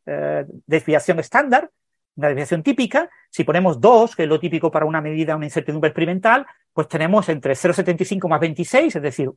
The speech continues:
la unidad, o, eh, cero setenta y cinco menos cero tres, pues de cero sesenta. O sea que el valor, eh, obtenido está entre el cero sesenta por ciento y el cien por cien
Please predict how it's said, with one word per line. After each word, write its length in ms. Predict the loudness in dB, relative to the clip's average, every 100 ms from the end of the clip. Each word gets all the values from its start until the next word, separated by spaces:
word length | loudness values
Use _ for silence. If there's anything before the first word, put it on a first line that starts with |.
| _
la 120 | -2 0
unidad, 420 | 2 4 2 2 _ _ _ _ _ 4
o, 340 | 8 8 6 -6 _ -4
eh, 200 | -2 -2
cero 200 | 0 -2
setenta 300 | 2 0 0
y 40 |
cinco 280 | -4 -4 -4
menos 200 | -4 -4
cero 200 | 2 2
tres, 240 | 4 2 2
pues 120 | 0
de 220 | 0 -2
cero 200 | -2 -6
sesenta. 440 | -6 -6 -8 -8
O 60 | -8
sea 120 | -6
que 200 | -4 -6 -8 _
el 140 | -6 0
valor, 420 | 4 6 6 2 _ _ -8
eh, 320 | -8 -6 -6
obtenido 380 | -4 -2 2 2
está 140 | 0
entre 120 | -2 -2
el 40 |
cero 200 | 0 0
sesenta 460 | 0 -4 -4 0 0
por 120 | -2
ciento 340 | -2 -2 0
y 80 | 0
el 80 | 0
cien 220 | 0 0
por 120 | 0
cien 320 | 0 0 0